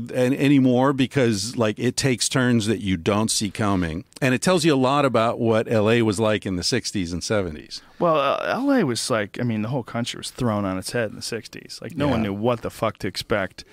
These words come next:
Speaker 1: Yeah.
Speaker 2: As soon as that acid and marijuana got into the system,
Speaker 1: <laughs>
Speaker 2: whoosh, post-Vietnam,
Speaker 1: Yeah.
Speaker 2: or actually
Speaker 1: Yeah.
Speaker 2: during Vietnam.
Speaker 1: During Vietnam.
Speaker 2: Yeah, the whole system went wacky.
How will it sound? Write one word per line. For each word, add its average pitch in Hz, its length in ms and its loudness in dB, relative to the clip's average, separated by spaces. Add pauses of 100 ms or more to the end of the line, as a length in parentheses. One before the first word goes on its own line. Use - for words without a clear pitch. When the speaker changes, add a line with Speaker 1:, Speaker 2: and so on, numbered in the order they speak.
(120)
Speaker 1:
Yeah. 92 200 -4
Speaker 2:
As - 120 -4
soon 147 80 0
as 143 80 2
that 131 180 0
acid 120 460 -2
and 107 80 -2
marijuana 117 500 2
got 107 160 0
into 104 200 -4
the 95 80 -4
system, 101 400 -4
Speaker 1:
<laughs> 101 360 0
Speaker 2:
whoosh, 147 640 2
post-Vietnam, 123 960 2
Speaker 1:
Yeah. 80 180 -2 (320)
Speaker 2:
or 127 140 2
actually 107 360 2
Speaker 1:
Yeah. 85 120 0
Speaker 2:
during 117 400 0
Vietnam. 90 400 -8
Speaker 1:
During 92 320 0
Vietnam. 85 380 -4
Speaker 2:
Yeah, 104 320 -2 (100)
the 107 220 -8
whole 120 240 -4 (100)
system 107 460 -4
went 90 200 -8
wacky. 104 440 -6